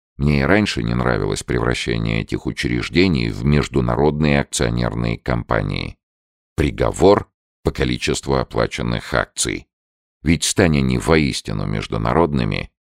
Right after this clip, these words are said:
обвинённым придётся судить самих себя, а не только защищаться от суда. И тогда ядовитый Кнурка будет абсолютно прав. Он и сейчас абсолютно прав.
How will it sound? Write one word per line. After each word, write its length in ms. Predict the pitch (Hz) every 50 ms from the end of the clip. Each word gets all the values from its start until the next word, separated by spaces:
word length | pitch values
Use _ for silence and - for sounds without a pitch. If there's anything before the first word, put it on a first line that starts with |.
| _ _ -
обвинённым 840 | 65 65 50 - - 62 58 64 76 85 82 73 60 53 50 50 -
придётся 500 | - - 67 55 - 67 - - - 67
судить 520 | - - - 67 57 50 - 76 71 -
самих 440 | - - - 67 62 60 57 57 -
себя, 520 | - - - 71 67 67 78 69 - - _ _ _ _ _ _ -
а 60 | -
не 120 | 65 64
только 320 | - - 76 71 - - 62
защищаться 880 | 50 53 64 - - - 82 78 - - 78 62 - - - - 55 50
от 100 | 50 -
суда. 520 | - - - 52 50 50 50 50 50 - _ _ _ _ _ _ _ _ _ _ _ _ _ _ -
И 80 | - -
тогда 300 | - 73 67 71 76 95
ядовитый 580 | 101 98 90 71 65 64 60 60 58 - 62 -
Кнурка 460 | - - 65 67 65 - - 82 82
будет 360 | 78 62 60 50 55 - -
абсолютно 600 | 67 - - - - 58 55 53 - - 58 57
прав. 400 | - - - 52 50 - - - _ _ _ _ _ _ -
Он 220 | 78 85 92 101
и 80 | 110 104
сейчас 640 | - - 113 107 78 - - 107 85 64 55 - -
абсолютно 640 | 60 - - - - 69 69 71 67 - - 64 62
прав. 400 | - - 64 64 52 50 - -